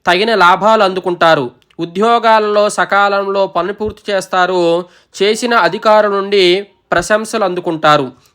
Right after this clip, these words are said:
చిన్న తరహా పరిశ్రమలకు నూతన ప్రోత్సాహాలు అందుకుంటారు. వారం మధ్యలో వృధా ఖర్చులు పెరుగుతాయి. కుటుంబ సభ్యుల ఆరోగ్య సమస్యలు బాధిస్తాయి.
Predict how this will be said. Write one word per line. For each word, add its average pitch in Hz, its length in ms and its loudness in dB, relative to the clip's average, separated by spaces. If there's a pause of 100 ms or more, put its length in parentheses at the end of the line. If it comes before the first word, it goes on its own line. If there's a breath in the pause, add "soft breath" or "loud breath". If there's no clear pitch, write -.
(120)
చిన్న 202 160 -4 (100)
తరహా 214 340 4 (160)
పరిశ్రమలకు 202 720 -2 (580 soft breath)
నూతన 233 320 0 (120)
ప్రోత్సాహాలు 208 680 2 (140)
అందుకుంటారు. 151 600 0 (360 soft breath)
వారం 170 420 2
మధ్యలో 220 380 -2 (120)
వృధా 175 300 0 (180)
ఖర్చులు 185 380 0
పెరుగుతాయి. 160 520 0 (400 soft breath)
కుటుంబ 214 420 -2
సభ్యుల 180 360 0 (140)
ఆరోగ్య 202 640 2
సమస్యలు 196 400 -4
బాధిస్తాయి. 185 640 0